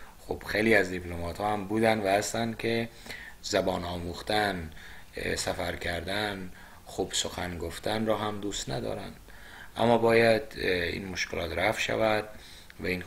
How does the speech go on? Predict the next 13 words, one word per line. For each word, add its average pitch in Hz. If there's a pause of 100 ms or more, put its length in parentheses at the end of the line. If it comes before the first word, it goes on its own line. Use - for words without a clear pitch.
خصوصیات 90
باید 87
باشد 101
تا 85
فردی، 95 (520)
اه، 80
در 85
واقع 82
دیپلمات 87
شود 95
و 80
یا 82
مأموری 90